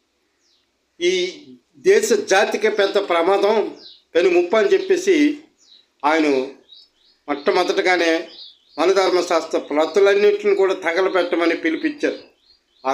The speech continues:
రోజుల్లో ఆ మనుధర్మ శాస్త్ర ప్రతులు కూడా తగలబెట్టారు. ఇప్పుడిప్పుడే దేశం కోలుకుంటుంది, మార్పు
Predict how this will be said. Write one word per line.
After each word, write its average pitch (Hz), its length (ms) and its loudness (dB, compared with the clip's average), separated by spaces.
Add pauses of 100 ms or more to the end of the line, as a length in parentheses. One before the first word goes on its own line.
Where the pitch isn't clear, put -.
రోజుల్లో 156 420 2
ఆ - 100 0
మనుధర్మ 156 480 0
శాస్త్ర 143 320 -6
ప్రతులు 143 380 -8
కూడా 143 180 -6
తగలబెట్టారు. 160 600 -4 (920)
ఇప్పుడిప్పుడే 175 560 2 (1120)
దేశం 175 300 2 (100)
కోలుకుంటుంది, 175 720 0 (880)
మార్పు 175 360 0